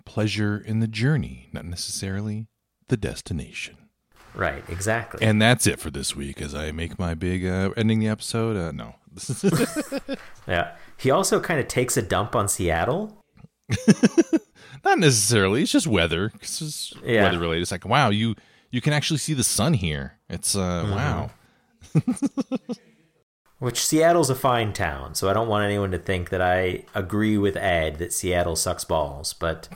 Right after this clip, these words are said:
Speaker 1: <laughs> Uh, let's see. The, uh, uh, Santa Cruz literally translates to, uh, Saint Cross, which I guess it's
Speaker 2: Mm-hmm.
Speaker 1: Holy Cross.
Speaker 2: Yeah, holy.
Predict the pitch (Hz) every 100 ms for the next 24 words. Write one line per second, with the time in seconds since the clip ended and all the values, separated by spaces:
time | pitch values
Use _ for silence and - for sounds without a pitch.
0 | - 202 269 - 294 - 349 - - -
1 | - 311 _ _ _ _ _ _ _ _
2 | _ _ - 80 80 85 - 90 85 95
3 | 92 92 87 87 85 82 80 - _ _
4 | _ _ _ _ _ _ _ _ _ _
5 | _ - 107 101 - 120 131 175 - -
6 | - _ _ _ - 98 92 92 92 -
7 | 95 85 87 - - - 92 80 78 78
8 | 80 78 _ _ _ - 90 85 - -
9 | 80 82 - - - - _ _ _ -
10 | - 78 78 - 95 87 82 82 87 87
11 | 85 90 - 98 92 107 - - _ _
12 | _ _ _ _ - 82 71 - 127 131
13 | 110 113